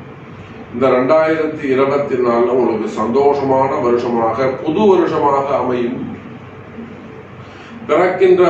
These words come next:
புது வருஷம் சிம்ம ராசி அன்பர்களுக்கு சந்தோஷத்தை, மகிழ்ச்சியை தரக்கூடியதாக, உங்களுடைய கஷ்டத்தை விளக்கக்கூடியதாக அமையும். உங்களுக்கு எந்த மாதிரியான கஷ்டங்களாக வேண்டுமானாலும் இருக்கலாம், பண கஷ்டமா இருக்கலாம், மன கஷ்டமா இருக்கலாம்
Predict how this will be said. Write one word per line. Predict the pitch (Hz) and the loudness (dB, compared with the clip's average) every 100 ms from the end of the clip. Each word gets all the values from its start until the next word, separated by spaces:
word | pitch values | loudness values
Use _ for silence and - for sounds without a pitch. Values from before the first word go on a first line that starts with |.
| 165 | 2
புது | 160 180 | 4 4
வருஷம் | 170 156 151 170 170 | 4 2 2 2 0
சிம்ம | 160 151 170 | 0 0 2
ராசி | 160 160 156 151 147 | 2 2 0 -2 0
அன்பர்களுக்கு | 135 143 151 147 135 123 160 160 | 0 -2 -2 0 0 0 0 0
சந்தோஷத்தை, | - 139 156 175 175 156 - 143 131 | 0 0 4 4 4 0 -2 0 2
மகிழ்ச்சியை | 120 123 175 - 160 160 151 | 2 4 2 2 -2 -2 -2
தரக்கூடியதாக, | 143 139 - 143 135 127 117 117 - - - | 0 0 -2 -2 0 2 0 -2 -6 -12 -8
உங்களுடைய | 139 151 151 143 - | 0 2 4 2 2
கஷ்டத்தை | 131 156 185 175 165 135 | 0 0 0 2 2 2
விளக்கக்கூடியதாக | 135 156 175 - 151 147 131 120 113 | 0 0 -2 -4 -6 -2 2 2 2
அமையும். | 120 110 107 95 - - - - - - - - - - - - - - - - - - | 0 0 0 -2 -4 -8 -14 -16 -18 -18 -18 -18 -18 -18 -18 -18 -18 -18 -18 -18 -12 0
உங்களுக்கு | 160 165 165 147 | 4 4 2 0
எந்த | 143 143 180 | 0 2 2
மாதிரியான | 180 180 175 170 170 160 | 4 4 4 4 4 2
கஷ்டங்களாக | 160 151 147 156 151 143 139 135 | 0 -2 -4 -2 0 2 2 2
வேண்டுமானாலும் | 135 135 131 127 127 127 135 127 | 2 2 2 2 2 2 2 0
இருக்கலாம், | 120 131 107 107 | 0 0 -2 0
பண | 117 151 | 0 0
கஷ்டமா | - - 123 113 101 | -2 -4 -4 -2 -2
இருக்கலாம், | 98 98 107 127 117 | -4 -4 -2 0 0
மன | 110 135 | -2 -2
கஷ்டமா | 131 - 120 117 104 | -2 -4 -4 -2 -2
இருக்கலாம் | 98 90 98 120 135 | -2 -4 -2 -2 -2